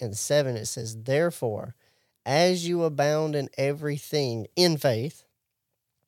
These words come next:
and utterance and knowledge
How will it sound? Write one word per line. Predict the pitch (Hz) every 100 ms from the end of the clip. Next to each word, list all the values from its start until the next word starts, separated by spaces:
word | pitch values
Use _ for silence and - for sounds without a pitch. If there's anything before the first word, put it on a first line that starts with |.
| _ _ _ _ _ -
and | 135 135 - -
utterance | 165 170 120 101 - - - - _ _ _ _ _
and | 139 131 123 127
knowledge | 127 139 175 165 107 110 131 -